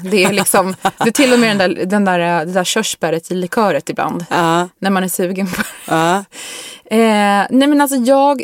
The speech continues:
Speaker 1: en vettig person med bra
Speaker 2: Ja.
Speaker 1: värdering, alltså, som är så här, men en skön person. Och absolut inte douchig. Eh,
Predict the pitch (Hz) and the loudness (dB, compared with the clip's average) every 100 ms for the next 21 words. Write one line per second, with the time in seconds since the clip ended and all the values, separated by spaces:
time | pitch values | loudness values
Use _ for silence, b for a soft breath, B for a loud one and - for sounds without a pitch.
0 | - 262 240 _ 220 214 - - _ - | -2 -2 -2 _ -6 -4 -4 -6 _ -4
1 | 247 202 247 226 330 254 214 202 202 202 | -4 -2 -4 0 2 2 2 2 2 2
2 | 156 175 185 269 294 254 226 202 226 233 | 2 2 0 0 0 0 0 -2 -2 0
3 | 277 262 247 226 - 294 359 - - - | 2 2 2 -2 -2 -2 -2 -6 -8 -2
4 | 349 339 330 302 - 403 208 185 180 - | 0 0 -4 -8 -6 -6 -4 -4 -6 -8
5 | B B B - 277 - 277 277 302 302 | B B B -2 -2 -4 -2 0 0 0
6 | 254 247 220 190 180 247 190 180 - 202 | -2 -2 -2 -4 0 0 0 -4 -4 -4
7 | 196 202 208 b b b b b - 180 | -4 -8 -10 b b b b b -8 -4
8 | 175 175 170 165 - | -4 -4 -6 -6 -8